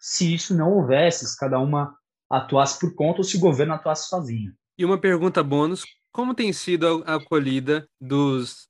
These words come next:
Speaker 2: imigrantes venezuelanos, que o Bolsonaro tanto cantou vitória no discurso dele?
Speaker 1: Pois é, né? É, Bolsonaro recentemente ele fez alguns acenos dizendo... Tinha até um slogan bem tosco, assim como quase tudo que sai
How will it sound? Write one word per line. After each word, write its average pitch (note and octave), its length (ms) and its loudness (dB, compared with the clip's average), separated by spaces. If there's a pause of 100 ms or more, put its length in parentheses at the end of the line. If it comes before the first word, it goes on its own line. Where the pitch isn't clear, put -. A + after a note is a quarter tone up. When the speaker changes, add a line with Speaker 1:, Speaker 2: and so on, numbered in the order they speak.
Speaker 2:
imigrantes C#3+ 720 0
venezuelanos, C#3+ 960 0
que D3 80 4
o C#3 80 6
Bolsonaro C#3 540 2
tanto C#3 320 -4
cantou C#3+ 340 2
vitória C3 560 2
no B2+ 420 -2
discurso B2 640 -4
dele? B2 300 -2 (160)
Speaker 1:
Pois F3 360 4
é, C3 160 6
né? C3 320 0
É, E3 400 4 (440)
Bolsonaro G3 420 2
recentemente E3+ 580 2
ele F#3 320 0
fez C#3+ 400 -2
alguns A#2+ 600 -6
acenos A#2+ 600 -2
dizendo... A#2+ 520 -4 (200)
Tinha C#3 140 -4
até E3+ 140 -2
um F#3 100 -2
slogan C3+ 480 -2 (500)
bem D#3+ 340 -2
tosco, E3 340 -2
assim C3+ 200 -6
como B2 460 -8
quase C#3 380 0
tudo C3+ 260 -4
que A#2+ 440 0
sai C3 580 0